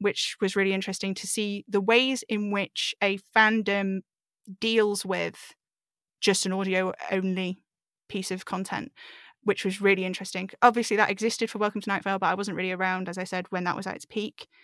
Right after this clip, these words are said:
And yeah, so watching the fandom live, <laughs> basically, you know, taking this audio stuff and turning it into this other stuff was really interesting to me. And I was like, "Oh, that's, that's, you know, amazing."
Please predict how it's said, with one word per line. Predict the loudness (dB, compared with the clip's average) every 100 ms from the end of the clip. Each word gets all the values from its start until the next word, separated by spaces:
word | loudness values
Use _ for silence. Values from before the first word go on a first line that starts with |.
| -20 -2
And | 4 6 4 2 -4 -6 -6 -8 -10 -8
yeah, | 6 6 6
so | 4 2 0 -6
watching | 6 6 6 0 0 0
the | 0
fandom | 0 0 0 0
live, | 0 2 4 2 -2 -2
<laughs> |
basically, | 0 2 0 0 -2 -2 _ _ -2
you | -2
know, | -2 -4
taking | -2 -2 0 -2
this | -2 -2
audio | -2 -2 -4 -4
stuff | -4 -6 -4
and | -4
turning | -2 0 0 0
it |
into | -4 -6
this | -8
other | -8
stuff | -6 -6 -6
was | -6
really | -4 -2
interesting | -4 -6 -8 -8
to | -6
me. | -4 -2 -4 -10 -16 -18 -8
And | -6
I |
was | -2
like, | 8
"Oh, | 10
that's, | 10 6 2
that's, | 0 0 -4 -8 _ _ -6
you | -2
know, | 0 -2 -6 _ _ _ 2
amazing." | 6 8 6 4 -2 -2